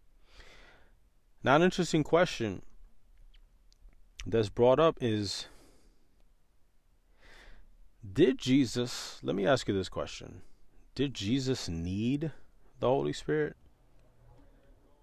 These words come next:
Okay. So I read to you Hebrews nine fourteen. It says, "Who through the eternal Spirit offered himself without spot to God."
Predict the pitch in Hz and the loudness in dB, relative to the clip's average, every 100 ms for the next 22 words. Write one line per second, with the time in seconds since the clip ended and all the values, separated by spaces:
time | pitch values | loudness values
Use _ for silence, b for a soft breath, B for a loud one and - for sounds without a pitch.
0 | - - 107 98 - - - - - _ | -18 -6 -4 -4 -8 -12 -20 -20 -20 _
1 | _ _ _ - b b b b b b | _ _ _ -20 b b b b b b
2 | - - 165 220 202 175 156 135 151 139 | -10 0 0 2 0 2 4 4 4 4
3 | 123 123 120 107 - 104 92 95 98 107 | 2 4 4 2 0 -2 -2 -4 -4 -2
4 | 107 98 95 - - - - - 165 185 | 0 0 -4 -12 -18 -20 -6 2 2 2
5 | 202 - 131 120 107 101 - 143 165 165 | -2 -4 -2 -2 0 -2 -2 -2 -2 -6
6 | - 104 98 - b b b b b - | -2 0 0 -4 b b b b b -4
7 | 110 139 - 160 131 117 95 - 151 160 | 4 4 4 0 0 -2 -2 -2 0 0
8 | - - 101 113 117 - - - - 104 | -2 -6 -2 2 2 2 -6 -8 -2 -2
9 | - - 90 82 76 - - | -2 -10 -10 -8 -8 -10 -14